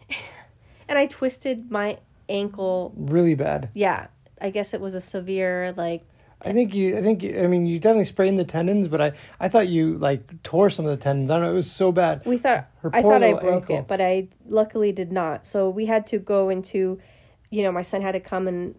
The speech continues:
Speaker 1: get my car and
Speaker 2: And help me pack up, and we had, like, two, two tents over there. Like,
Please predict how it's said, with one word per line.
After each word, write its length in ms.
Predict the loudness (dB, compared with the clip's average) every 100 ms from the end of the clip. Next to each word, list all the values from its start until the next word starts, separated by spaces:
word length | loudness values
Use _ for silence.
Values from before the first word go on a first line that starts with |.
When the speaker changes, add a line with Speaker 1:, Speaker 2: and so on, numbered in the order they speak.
| -14
Speaker 1:
get 300 | -2 -2 -2
my 240 | -4 0 0
car 560 | 0 0 2 2 2
and 280 | 0 -2 -4
Speaker 2:
And 60 | 0
help 160 | 0
me 140 | 0 -2
pack 340 | 0 -2 2
up, 320 | 2 4 2
and 320 | 0 -2 -2 2
we 100 | 2
had, 120 | 2
like, 200 | 0 -4 -14 -20
two, 480 | -2 0 2 0 -4 -10
two 220 | -2 -2
tents 420 | 0 0 0 0 2
over 240 | 2 4
there. 260 | 4 4 4
Like, 240 | 2 -4